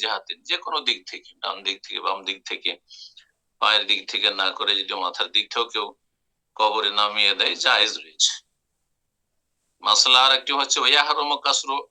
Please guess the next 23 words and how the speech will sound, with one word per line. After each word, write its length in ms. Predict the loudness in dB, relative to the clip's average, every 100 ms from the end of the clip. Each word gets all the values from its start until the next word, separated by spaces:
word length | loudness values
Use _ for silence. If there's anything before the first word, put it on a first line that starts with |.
| 0
আজমিল 380 | 0 2 -2 0
মাইয়িত, 300 | -2 -2 -10 -18 _ _ _ _ _ _
মাইয়াতের 800 | -2 4 6 6 4 2 2 -2
মৃত 380 | 0 0 0 0 -2 0
দেহের 640 | 2 0 2 2 4 2 0 -2
হাড় 240 | 2 2 4
হাড্ডি 480 | 0 -2 -2 -2 -2 -6 -14 _ _ _ _ _ -2
কে 180 | 2 4 2
ভাঙচুর 540 | 0 -2 2 2 2 0 0
করা 180 | -2 -4 -12 _ _ _ _ _ _ _ _ _ _ -4
হারাম, 260 | 0 0
জায়েজ 280 | 0 -4 -4 -8
নয়। 140 | -12 -18 _ _ _ _ _ _ _ _ _ _ -20 _ -2
নবী 180 | 0 4
সাল্লাল্লাহু 20 |
আলাইহি 120 | 4
ওয়াসাল্লাম 300 | 4 2 0 0
একটি 120 | -2
হাদিস 280 | -4 -2 0 0
রয়েছে, 220 | -2 -4
কাসরু 520 | -2 2 4 4 2 2
ইজামিল 640 | 4 2 4 4 4 0 -2
মাইয়িতি 580 | 2 2 4 0 2